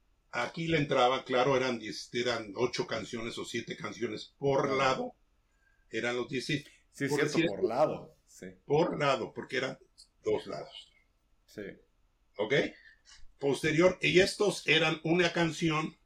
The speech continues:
Speaker 1: y otra canción. Eran dos canciones,
Speaker 2: Ya.
Speaker 1: dos éxitos. O muchas veces,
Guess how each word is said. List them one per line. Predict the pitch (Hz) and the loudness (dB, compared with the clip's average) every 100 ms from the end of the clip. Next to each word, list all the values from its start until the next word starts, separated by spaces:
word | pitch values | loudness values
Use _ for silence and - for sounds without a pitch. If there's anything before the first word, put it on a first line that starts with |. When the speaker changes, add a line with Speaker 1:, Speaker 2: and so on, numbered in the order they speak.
| - | -4
Speaker 1:
y | 113 | -2
otra | 113 208 170 | -2 -4 -4
canción. | 151 151 202 220 - _ | -4 -2 -4 -4 -8 _
Eran | 117 113 101 | -8 -6 -4
dos | 104 123 | -4 -4
canciones, | 135 131 165 185 - | -6 -6 -2 -2 -2
Speaker 2:
Ya. | - | -8
Speaker 1:
dos | 131 147 | -6 -6
éxitos. | 143 160 170 165 - _ _ - | -6 -4 -2 -2 -4 _ _ 0
O | 143 | 2
muchas | 170 208 - 226 208 | 4 2 4 4 4
veces, | 170 151 175 - - | 2 2 2 0 -4